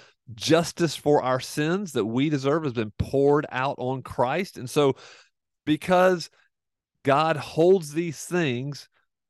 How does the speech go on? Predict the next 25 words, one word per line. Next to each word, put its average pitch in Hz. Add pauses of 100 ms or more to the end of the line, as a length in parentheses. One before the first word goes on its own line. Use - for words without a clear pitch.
(220)
so 156
dear, 143
like, 120
dear 165
enough 160
to 135
him 147
that 120
he 123
sacrificed 135
his 113
son, 151
that 113
he 117
gave 135
his 120
son, 123
we 156
too 170
need 123
to 123
love 104
righteousness 95
and 90
justice. -